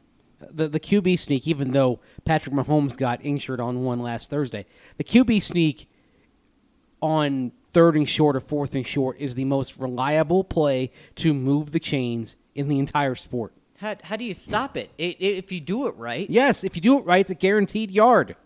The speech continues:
Speaker 2: I mean, I guess, I guess speaking of that, with Ryan Tannehill, right before the Chargers took over and
Speaker 1: Mm-hmm.
Speaker 2: almost scored about seven hundred times, he couldn't even get inches on a quarterback sneak.
Speaker 1: Well, again, it's the,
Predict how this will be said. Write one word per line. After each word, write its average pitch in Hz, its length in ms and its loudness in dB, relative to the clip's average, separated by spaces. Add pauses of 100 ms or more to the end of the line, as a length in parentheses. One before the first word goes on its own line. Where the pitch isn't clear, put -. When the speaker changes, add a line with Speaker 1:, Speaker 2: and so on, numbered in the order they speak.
Speaker 2:
I 131 60 -6
mean, 151 260 -4
I 151 140 -2
guess, 170 240 2
I 151 80 0
guess 170 240 -4
speaking 190 440 -4
of - 120 -6
that, 202 320 0 (220)
with 160 240 -2
Ryan 180 340 -4
Tannehill, 214 520 -4 (200)
right 160 300 -2
before 196 720 -4 (200)
the 151 120 -8
Chargers 143 480 -6
took 170 220 -4
over 143 340 -6
and 131 160 -6
Speaker 1:
Mm-hmm. 135 100 -4
Speaker 2:
almost 135 340 -6
scored 131 260 -6
about 123 260 -4
seven 127 220 -6
hundred 131 300 -8
times, 170 320 -4
he 311 220 -6
couldn't 294 280 -6
even 285 160 -10
get 294 200 -8
inches 285 440 -8
on 147 160 -4
a 156 40 -6
quarterback 139 540 -6
sneak. 120 360 -14
Speaker 1:
Well, 131 180 -2
again, 135 320 -2
it's - 260 -14
the, - 180 -20